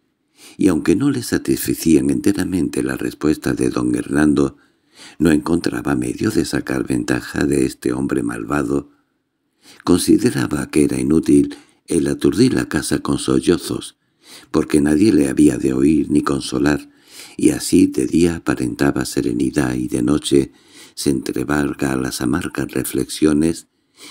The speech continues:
que le hacían derramar muchas lágrimas. Jamás se separó ni un instante de la mente de Trinidad,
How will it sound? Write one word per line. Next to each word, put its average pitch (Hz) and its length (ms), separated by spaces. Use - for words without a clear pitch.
que 78 160
le 65 100
hacían 120 380
derramar 76 580
muchas - 440
lágrimas. - 800
Jamás 78 380
se 71 120
separó 69 480
ni 67 120
un 64 140
instante 73 500
de 60 120
la 62 120
mente 76 400
de 62 180
Trinidad, - 760